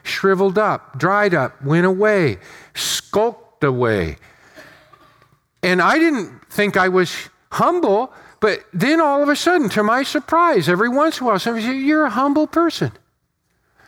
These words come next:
And that was not what I set out to be at all. I just set out to love as God in Christ loved me, to do what's right and not what's wrong.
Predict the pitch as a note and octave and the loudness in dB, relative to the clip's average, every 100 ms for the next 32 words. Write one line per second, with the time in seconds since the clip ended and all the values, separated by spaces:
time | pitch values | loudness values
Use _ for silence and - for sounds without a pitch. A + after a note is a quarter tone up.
0 | _ _ G#3 C#4+ D4 D4+ C#4 C#4 C#4 C4+ | _ _ -2 0 0 0 0 0 0 0
1 | - - C4 C#4 C#4+ C#4+ B3+ D4+ D#4 D#4 | -2 -2 0 2 0 -2 0 0 2 2
2 | F4 D4 G3 G3+ C#4 C#4 - - C#4+ D#4 | 2 2 0 0 -2 -2 -4 -2 0 2
3 | C#4+ D4 - - - C4+ C#4+ C4+ D#4 F4 | 2 0 -4 -16 -6 -2 0 2 2 4
4 | A3+ F3+ F3+ G#3 G#3 - A3+ A#3 C#4+ D4 | 2 -2 -2 0 -2 -2 0 2 2 0
5 | C#4+ - - G3 G#3 - G#3 A3 A3 C4+ | -2 -4 0 0 0 -2 0 0 0 0
6 | D4+ F3 - - - G#3 D#3 B3 D4+ D#4 | 0 -2 -6 -8 -4 -4 -2 0 2 2
7 | C4+ C#4+ C#4+ - A#3 C#4 E4+ A#3+ - G3 | 0 -2 -2 -8 -2 0 2 0 0 -2
8 | G3 A3 B3+ A#3+ A3+ - G3+ A3 D#4 F#4 | 0 0 0 -2 -4 -4 -6 -2 0 2
9 | E4 C#3 | 0 -2